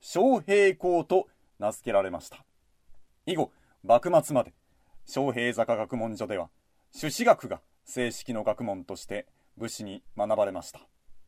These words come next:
明治維新により新政府の所轄となります。明治四年、元の昌平坂学問所の構内に文部省が設置され、ここに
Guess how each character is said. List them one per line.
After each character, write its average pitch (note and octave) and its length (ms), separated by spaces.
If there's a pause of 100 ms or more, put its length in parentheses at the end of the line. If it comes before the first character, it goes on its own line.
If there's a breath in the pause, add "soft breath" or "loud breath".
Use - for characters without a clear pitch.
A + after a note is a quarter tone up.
(1200)
明 D#3+ 240
治 D3 140
維 D#3+ 80
新 C3+ 280
に B2+ 80
よ B2 80
り B2 220 (140)
新 C#3+ 200
政 B2 300
府 G#2+ 60
の G2 120
所 - 140
轄 C#3 280
と C3 100
な A2+ 100
り F#2+ 80
ま F#2+ 80
す。 - 380 (480)
明 A3 240
治 G#2 220
四 G#2+ 120
年、 C3 260 (680)
元 F#3 240
の D#3 240 (220)
昌 E3+ 260
平 D#3+ 160
坂 G3+ 200
学 D3+ 200
問 D3 200
所 D3+ 80
の C3+ 140
構 F3 260
内 B2+ 220
に A#2+ 220 (680)
文 F3 280
部 B3 100
省 A#2+ 300
が F#2+ 120
設 - 200
置 - 80
さ - 160
れ、 E2 120 (680)
こ - 120
こ F#3 100
に D#3+ 200